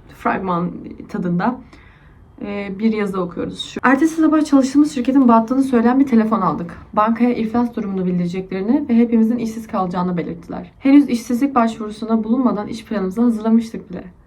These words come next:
Ben şirketi kurdum." Of, bak şurası çok iyi bu arada. "Ben şirketi kurdum. Garrett müşterilerle ilgilendi. Hunter yazılımcılarla çalıştı ve Maggie yönetimi devraldı. İşte bu kadar kolaydı. Cüretkar Oyuncular Kulübü kuruldu." Abi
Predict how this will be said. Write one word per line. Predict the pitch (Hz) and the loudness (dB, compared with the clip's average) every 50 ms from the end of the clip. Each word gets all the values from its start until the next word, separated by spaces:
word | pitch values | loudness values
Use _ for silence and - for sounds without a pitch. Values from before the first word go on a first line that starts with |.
| - | 0
Ben | 233 233 254 | 2 2 2
şirketi | 262 - 254 233 226 233 226 247 | 4 2 2 2 2 2 0 0
kurdum." | - 233 220 - | 0 0 0 2
Of, | - 226 240 - - - | 2 2 2 2 2 2
bak | - 269 285 277 | 2 2 2 2
şurası | - - 285 320 330 - - | 2 4 4 4 4 4 2
çok | 339 320 277 - | 2 2 6 6
iyi | 330 294 262 | 6 6 6
bu | 285 | 6
arada. | 269 254 254 247 269 320 - - - - - - _ - - | 6 6 4 2 0 -2 -6 -10 -18 -20 -20 -20 _ 0 2
"Ben | 247 294 | 2 2
şirketi | 320 - 285 262 277 285 - 330 | 4 2 0 2 4 2 2 2
kurdum. | 302 - 262 226 - 190 220 285 - - - 226 220 208 185 | 0 0 0 0 0 -2 -2 -2 -4 -6 -10 -12 -10 -6 -4
Garrett | 208 214 233 240 240 | 0 0 0 2 2
müşterilerle | 226 220 - - 214 208 214 226 262 254 196 | 0 -2 -2 -2 -2 0 2 2 2 2 0
ilgilendi. | 185 180 170 165 156 151 165 185 240 - - - - - _ _ _ - - - _ _ _ | 0 -2 -2 -2 -2 -4 -4 -6 -6 -10 -12 -18 -20 -20 _ _ _ -20 -20 -20 _ _ _
Hunter | - 262 269 294 302 320 | 2 4 4 4 4 4
yazılımcılarla | 294 262 233 226 226 240 233 240 247 233 240 240 254 269 277 247 - | 4 4 6 4 4 6 6 6 6 6 6 6 6 4 4 2 0
çalıştı | - 196 175 180 - - - 262 269 262 | -2 -4 -6 -6 -6 -6 -2 -2 0 2
ve | 247 240 262 285 - - 220 214 | 2 0 0 -2 -6 -8 0 2
Maggie | 226 226 220 220 226 | 4 4 4 4 2
yönetimi | 226 208 202 202 196 202 226 214 | 2 0 -2 -4 -6 -6 -4 -4
devraldı. | 202 196 196 185 175 160 160 - - | -2 -2 -2 0 -2 -2 -2 -6 -10
İşte | 190 - - 220 226 | -14 -12 -10 -8 -6
bu | 254 | -4
kadar | - 311 311 294 285 | 0 2 4 4 4
kolaydı. | 285 269 240 233 226 226 220 220 - - - - - - - - - - - - _ - | 4 4 4 4 4 4 2 0 -4 -10 -16 -20 -20 -20 -20 -20 -20 -20 -20 -20 _ -2
Cüretkar | 202 220 247 247 277 277 277 - 302 285 | 2 4 6 6 6 4 4 2 0 2
Oyuncular | - 233 233 226 226 233 240 247 247 240 | 4 6 6 6 6 6 4 2 2 0
Kulübü | - 208 180 175 180 226 | -2 -4 -4 -4 -4 -4
kuruldu." | 220 - 214 208 208 202 - - - - - | -4 -4 -4 -2 -2 -4 -4 -6 -8 -6 0
Abi | - - 330 - 359 | 2 4 4 4 2